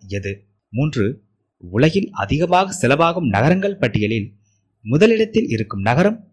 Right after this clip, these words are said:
எது? நான்கு, உலகில் முதல் குடியரசு நாடு எது?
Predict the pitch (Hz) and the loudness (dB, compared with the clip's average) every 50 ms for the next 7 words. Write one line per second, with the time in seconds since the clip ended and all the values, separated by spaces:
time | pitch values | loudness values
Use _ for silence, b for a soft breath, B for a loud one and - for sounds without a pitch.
0 | - 95 98 104 98 104 101 101 101 - _ _ _ _ _ _ _ _ _ _ | -14 -8 -6 -6 -4 -4 -4 -6 -8 -12 _ _ _ _ _ _ _ _ _ _
1 | _ _ - 95 98 107 127 143 143 - 127 107 123 156 - _ _ _ _ _ | _ _ -6 0 2 2 2 2 2 0 0 0 0 -2 -8 _ _ _ _ _
2 | _ _ _ - 101 120 160 160 - - - - - 110 110 131 147 202 214 - | _ _ _ -4 0 4 4 4 4 4 0 -2 -4 -4 -2 0 2 2 2 0
3 | - - _ _ - 143 160 202 233 233 226 220 - 151 120 117 117 113 120 - | -2 -8 _ _ -6 -4 -2 -2 0 0 0 0 0 2 2 4 4 2 2 -2
4 | - - _ - - 95 98 101 104 98 104 104 107 - _ | -4 -6 _ -20 -14 -8 -6 -4 -4 -4 -4 -6 -8 -10 _